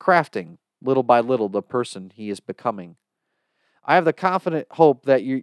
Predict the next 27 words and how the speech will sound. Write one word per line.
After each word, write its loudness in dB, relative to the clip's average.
that -2
your 2
years 0
at -2
Hillsdale -2
College -2
have -14
prepared -6
you -4
above 2
all 2
to -14
shape -6
your -4
characters -4
to -18
become -8
the -8
kind -8
of 0
men 0
and -8
women -6
who -2
would 4
rather 4
endure -4